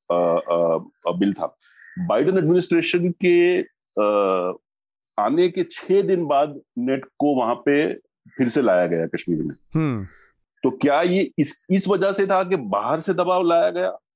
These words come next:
Speaker 1: ये फिर से, क्योंकि यहाँ ये ट्रांसपेरेंट मुल्क नहीं है, हम
Speaker 2: हम्म।
Speaker 1: जानते नहीं हैं, लेकिन भाजपा ये जानती है कि कुछ ऐसी जगह पर उ-, अ, बैकलैश आएगा।
Speaker 2: हम्म।
Speaker 1: लेकिन, और ये बिल्कुल ही सही है, भाजपा को ये पता है कि मुसलमानों के साथ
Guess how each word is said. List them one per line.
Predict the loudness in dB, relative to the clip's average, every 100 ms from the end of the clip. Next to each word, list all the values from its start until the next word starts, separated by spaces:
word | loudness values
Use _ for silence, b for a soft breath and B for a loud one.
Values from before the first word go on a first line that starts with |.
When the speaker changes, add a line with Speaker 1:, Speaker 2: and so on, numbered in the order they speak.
| _ _ -8
Speaker 1:
ये | 2 4 4 0
फिर | -14 _ _ -6
से, | -2 -2
क्योंकि | 0 -2 0
यहाँ | 0 0 0
ये | 2 2 0 -4 -8
ट्रांसपेरेंट | -4 -2 -4 -2 0 0
मुल्क | 0 2
नहीं | 2 2
है, | 2 0
हम | -6 _ -2 0
Speaker 2:
हम्म। |
Speaker 1:
जानते | 2 2 0 2
नहीं | 2 2
हैं, | -2 -10 _ _ _ _ -2
लेकिन | -2 0 0
भाजपा | 0 -4 -2
ये | -2
जानती | 0 0 -2 -4 -6
है | -4
कि | -4 -6 -2
कुछ | -4 -4 -2
ऐसी | -2 0 0
जगह | 0 0 -2
पर | -2 0 0
उ-, | 0 -2 -4 _ -12
अ, | _ -4 0 0 -2 -4
बैकलैश | -2 -2 0 -2 -2
आएगा। | 0 0 -2 -8 _ _ -12
Speaker 2:
हम्म। | -8 -8 -10 -14 -16 -6 -4
Speaker 1:
लेकिन, | -2 0 -2 -4 _
और | -4 0
ये | 0
बिल्कुल | 2 0 0 0 2
ही | 2
सही | 2 2
है, | 2 0
भाजपा | -2 -6 -4 -4
को | 0 0
ये |
पता | 0 -4 -2 -2 0
है | -4
कि | -2
मुसलमानों | -4 -4 -2 -2 0 -2 0 -2
के | -2
साथ | -4 -2